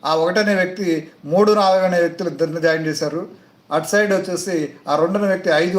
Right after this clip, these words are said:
ఆరు అనే వ్యక్తులను ఇద్దరిని జాయిన్ చేశాడు. ఆ తర్వాత ఆ మూడు అనే వ్యక్తి ఏడు, ఎనిమిది ఒక ఇద్దరిని జాయిన్ చేశాడు. నాలుగు అనే వ్యక్తి తొమ్మిది, పదిహేదు అనే ఒక ఇద్దరిని జాయిన్ చేశాడు. ఈ ఐదు అనే వ్యక్తి పదకొండు, పన్నెండు అనే వ్యక్తి ఇద్దరిని జాయిన్ చేశాడు. ఆరు అనే వ్యక్తి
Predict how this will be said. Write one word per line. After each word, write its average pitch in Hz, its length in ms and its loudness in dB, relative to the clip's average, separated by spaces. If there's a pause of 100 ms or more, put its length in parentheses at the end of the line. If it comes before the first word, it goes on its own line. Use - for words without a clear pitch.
ఆరు 170 140 2
అనే 160 120 -4
వ్యక్తులను 170 340 -8
ఇద్దరిని 131 240 -4
జాయిన్ 127 220 -4
చేశాడు. 107 320 -16 (640)
ఆ 160 120 -2 (120)
తర్వాత 190 380 2 (520)
ఆ - 20 2 (140)
మూడు 220 240 4
అనే 220 160 2
వ్యక్తి 196 260 -2 (360)
ఏడు, 214 220 4
ఎనిమిది 190 300 0
ఒక 180 100 -4 (120)
ఇద్దరిని 180 280 0
జాయిన్ 175 220 2
చేశాడు. 160 340 -2 (520)
నాలుగు 196 300 0
అనే 190 140 6
వ్యక్తి 170 300 -6
తొమ్మిది, 180 340 -4
పదిహేదు 160 340 2
అనే 151 120 -4
ఒక 143 120 -10
ఇద్దరిని 147 240 -8
జాయిన్ 143 200 -2
చేశాడు. 135 320 -8 (440)
ఈ 160 40 2 (180)
ఐదు 208 180 2
అనే 196 180 2
వ్యక్తి 170 280 -4 (800)
పదకొండు, 180 420 0
పన్నెండు 170 280 0
అనే 160 120 -2
వ్యక్తి 156 220 -8
ఇద్దరిని 143 280 -8
జాయిన్ 151 200 -2
చేశాడు. 135 320 -8 (480)
ఆరు 175 180 2
అనే 165 140 -4
వ్యక్తి 220 260 -4